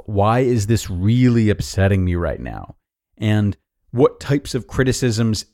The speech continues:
are easier for me to take in stride, and which ones really overcome me? Leo's tips are definitely best paired with this type of introspection,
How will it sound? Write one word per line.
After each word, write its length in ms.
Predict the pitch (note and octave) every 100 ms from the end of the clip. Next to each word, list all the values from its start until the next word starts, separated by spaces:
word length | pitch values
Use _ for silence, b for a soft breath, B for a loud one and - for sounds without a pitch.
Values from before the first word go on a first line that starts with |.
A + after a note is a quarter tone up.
| _
are 260 | A#2+ A2 A2+
easier 480 | D#3 F#3 E3+ C#3+ B2
for 180 | - B2+
me 140 | B2
to 80 | A2+
take 260 | - C#3 B2
in 80 |
stride, 560 | G2 - B3 G#3+ F3 E3 _ _ _ _ -
and 120 | C3
which 200 | G#3 -
ones 240 | G#3 C#3
really 380 | A2 C3+ D#3 C#3+
overcome 600 | - B2 A#2+ - G#2+ G#2
me? 220 | C#2 C2+ _ _ _ _ _ _ _ _
Leo's 240 | B2 F#3 F#3
tips 280 | F#3 -
are 60 | B2
definitely 500 | G2+ C3+ C#3+ D3+ B2+
best 360 | G2 C3 B2+ -
paired 320 | B2 A#2 G#2
with 120 | F#2+
this 160 | G2+ -
type 240 | A#2 G2
of 100 | F2+
introspection, 720 | G2 F#2 - F#2+ E2 - C2+